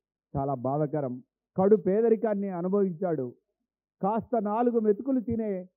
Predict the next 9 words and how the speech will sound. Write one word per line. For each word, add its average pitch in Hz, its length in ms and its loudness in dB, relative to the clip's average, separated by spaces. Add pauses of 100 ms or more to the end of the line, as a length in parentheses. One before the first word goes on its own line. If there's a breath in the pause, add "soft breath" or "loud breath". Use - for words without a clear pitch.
(180)
టైంలో 190 560 2 (420)
వెళ్ళిపోవటం 175 640 0
అనేది 156 460 -4
చాలా 156 460 -6 (380)
బాధేస్తుంది. 139 840 -2 (1800)
ఈ 214 120 2
దేశానికి 247 840 6 (720)
రవీంద్రనాథ్ 247 760 2
ఠాగూర్ 254 440 4